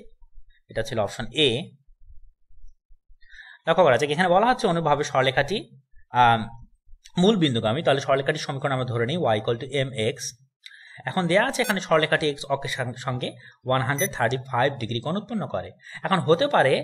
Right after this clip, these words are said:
হতে পারে যে সরলরেখাটি x অক্ষের ধনাত্মক দিকের সঙ্গে ওয়ান হান্ড্রেড থার্টি ফাইভ ডিগ্রি কোণ উৎপন্ন করছে। আমরা চিত্রে লক্ষ্য করি, এখানে হচ্ছে আমাদের এই সরলরেখাটি হচ্ছে সেই সরলরেখাটি, এবং ধরা যাক সরলরেখাটি এখানে x অক্ষের ধনাত্মক দিকের সাং-, সঙ্গে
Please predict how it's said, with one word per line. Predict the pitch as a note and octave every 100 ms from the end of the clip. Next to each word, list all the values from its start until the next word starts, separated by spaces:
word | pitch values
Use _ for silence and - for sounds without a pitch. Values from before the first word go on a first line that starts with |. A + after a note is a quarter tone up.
| - _ _ _ - - -
হতে | F3 D4+
পারে | G3+ C3 B2+ A3+ - -
যে | B2+ C3+ B2+ C3 -
সরলরেখাটি | - D3 D3 D3+ E3 - D#3+
x | -
অক্ষের | E3+ - E3+ -
ধনাত্মক | - C#3 F3 C#4 A3
দিকের | E3+ F#3
সঙ্গে | - C3+
ওয়ান | A#2 B2
হান্ড্রেড | C3 C3+ D#3 -
থার্টি | A#2+
ফাইভ | A#2+ A#2
ডিগ্রি | A2+ B2+
কোণ | C3 A#2
উৎপন্ন | A#2+ G#2+ A2
করছে। | G3 F3 - - _ _ - -
আমরা | A3
চিত্রে | G#3+ G#3+ G3+ F3
লক্ষ্য | D3 A#2+
করি, | A#2+ D3 C#3 - _ -
এখানে | D#3+ D#3
হচ্ছে | D3+ C#3+
আমাদের | C#3+ C#3+ C#3+
এই | C#3+
সরলরেখাটি | C#3+ C#3 C3 C3 C3
হচ্ছে | B2 C3 A#2+
সেই | A#2 C3+
সরলরেখাটি, | B2 G#2+ G#2 G#2+ D#3+ C4 - - -
এবং | B2+ C3+
ধরা | C3 D#3+ G#3
যাক | F#3+
সরলরেখাটি | - D3 C3+ C3+
এখানে | A2+ B2 D#3+ C#3+
x | -
অক্ষের | B2+ B2
ধনাত্মক | G#2+ - D#3+ A3+ - A#3
দিকের | D3+ D3
সাং-, | C3 B2+ A2+ -
সঙ্গে | - A#2+ C3 -